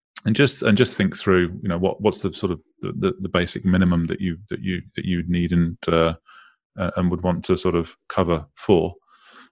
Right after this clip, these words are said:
Um, and then as you, as you get a, uh, a little bit older, just start to think about whether you do want to work to sixty-eight, get a feel for what that N-, N H S pension will look like. And if you've got twenty years and it's, and it's either,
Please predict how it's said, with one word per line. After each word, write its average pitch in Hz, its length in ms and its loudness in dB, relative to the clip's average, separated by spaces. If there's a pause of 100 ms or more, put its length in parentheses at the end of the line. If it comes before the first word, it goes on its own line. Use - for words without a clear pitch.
(180)
Um, 87 520 0 (340)
and 92 260 2
then 92 220 4
as 90 180 -2
you, 92 140 -2 (340)
as 87 160 -2
you 87 80 -2
get - 160 0
a, 90 160 2 (260)
uh, 87 220 -2 (100)
a 98 80 -2
little 95 160 4
bit 90 120 4
older, 90 200 0
just - 180 -8
start 92 160 -2
to - 60 -16
think 92 240 -4
about 90 400 -2
whether 90 400 2 (180)
you 98 120 0
do 98 200 4
want 90 220 -4
to 90 100 -6
work 87 180 -2
to - 80 -16
sixty-eight, - 500 -6
get 107 180 -2
a 90 140 2
feel 95 560 0
for - 180 -2
what 92 240 0
that 95 140 0
N-, 92 160 2 (100)
N 95 120 2
H 87 120 -4
S 92 80 -8
pension 95 400 -4
will 92 120 2
look 95 160 2
like. 92 300 0
And 95 80 -2
if - 140 -10
you've - 120 -10
got 104 180 -4
twenty 95 240 0
years 90 340 -2
and 92 140 -2
it's, - 140 -8 (100)
and 92 100 2
it's - 160 -6
either, 90 300 2